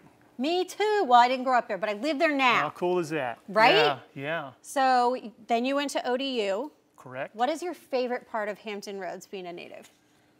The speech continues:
Speaker 2: Oh my gosh, there's so much. I mean, you couldn't pick a better place to grow up than Deep Creek. It's a
Speaker 1: Yeah.
Speaker 2: special place. I loved it. Um, and, you know, I've been in Sandbridge for the last thirty-seven years, and that's a special place because I love the ocean. I love the beach. I love the paddleboard.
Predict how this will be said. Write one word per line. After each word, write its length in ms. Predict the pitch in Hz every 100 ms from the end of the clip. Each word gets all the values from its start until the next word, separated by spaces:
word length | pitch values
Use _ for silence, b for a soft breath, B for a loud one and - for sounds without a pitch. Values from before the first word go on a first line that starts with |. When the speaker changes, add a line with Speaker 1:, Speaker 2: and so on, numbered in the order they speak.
| _ -
Speaker 2:
Oh 140 | 175
my 160 | 175 143
gosh, 320 | 135 160 147
there's 200 | 165 139
so 140 | - 156
much. 280 | 156 156
I 40 | 156
mean, 200 | 151 151
you 140 | 165
couldn't 380 | - 202 165 131
pick 220 | 160 151
a 60 | 131
better 200 | 147 143
place 280 | - 143 -
to 80 | 123
grow 240 | 131 131
up 220 | 135 123 _ _ _ -
than 140 | 139
Deep 200 | 135 127
Creek. 280 | - 131 127 - _ -
It's 200 | 160 -
a 40 |
Speaker 1:
Yeah. 200 | 160 196
Speaker 2:
special 320 | 160 147 - 135
place. 460 | - 135 131 -
I 100 | 135
loved 360 | 135 143 139 139
it. 160 | 139 - _ _ 131
Um, 420 | 127 127 123 131 _ _ _
and, 340 | 143 127 123 127
you 80 | 143
know, 120 | 139
I've 120 | 139
been 140 | 135 147
in 100 | 139
Sandbridge 580 | - 165 202 131 131 -
for 140 | 147
the 80 | 139
last 340 | 139 135 -
thirty-seven 540 | 151 147 131 139 127 127
years, 220 | 127 117
and 160 | 143
that's 260 | 160 202 208
a 60 | 180
special 400 | - 135 - 139
place 260 | 135 135
because 300 | - 143 147
I 80 | 151
love 260 | 151 160 139
the 140 | 151
ocean. 360 | 151 - 151 151 B B B -
I 80 | 143
love 240 | 156 135
the 80 | 139
beach. 340 | 147 147 -
I 40 | 143
love 200 | 147 131
the 60 |
paddleboard. 680 | 127 139 143 143 139 143 139